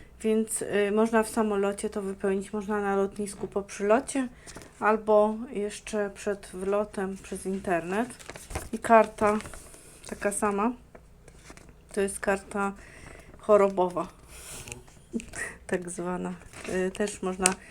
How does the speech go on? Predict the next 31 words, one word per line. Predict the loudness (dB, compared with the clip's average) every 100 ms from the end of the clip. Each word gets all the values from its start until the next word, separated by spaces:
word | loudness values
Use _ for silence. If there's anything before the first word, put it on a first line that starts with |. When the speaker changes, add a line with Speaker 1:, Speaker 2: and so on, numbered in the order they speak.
| -20 -20 -16
Speaker 1:
przed | -6 -6 -6
przylotem, | -6 6 6 8 4 0 0
można | -2 0 0 0
i | -2
po | -6 -6
przylocie | -6 0 2 2 0 -4 -4 -8
zrobić | -6 -4 -4 -8 -10 -14 -18 -20 -20 -20 -20 -20 -20 -6 0
na | 2
lotnisku. | 2 0 -8 -10 -12 -16 -20 -20 -4
Ale | 4 6 4
w |
samolocie | 4 4 6 4 4 2
nie, | 2 0
bo | -4 -8 -12 -6
tego | -6 -4
nie | -2 0
dają | 0 -2
w |
samolocie, | -4 -4 -2 -2
tylko | -4 -4 -4
dopiero | -2 0 0
po, | 0 -2 -2 -2 -8 -14 -14 -12 -8
y, |
wylądowaniu. | -6 -4 -2 -2 -2 -4 -6 -12 -14 -16 -20 -20 -18 -20 -6
Tu | -2 2
się | 2
wpisuje, | 0 -4 -2 4 6 6 4 0 -2 -4
y, | -4 -6 -10
jakiś | -14 -14 -14
tam | -8 -6 -6
stan | -2 -2